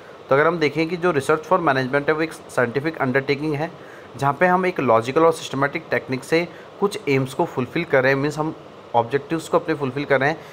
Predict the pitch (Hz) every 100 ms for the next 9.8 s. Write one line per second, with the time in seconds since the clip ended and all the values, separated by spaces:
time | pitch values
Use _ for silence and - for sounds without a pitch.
0 | - - 160 143 151 170 175 165 160 151
1 | 120 - 120 156 147 165 160 147 - 156
2 | 123 - 139 160 165 151 151 175 - -
3 | - - - 143 156 170 143 139 143 165
4 | 131 127 165 170 165 - 165 160 135 156
5 | 127 117 151 151 151 151 156 131 123 139
6 | 113 113 127 - 160 143 147 - - -
7 | - - - - - - 180 - 143 143
8 | 143 180 185 165 156 156 170 175 165 139
9 | 131 165 127 131 151 147 135 98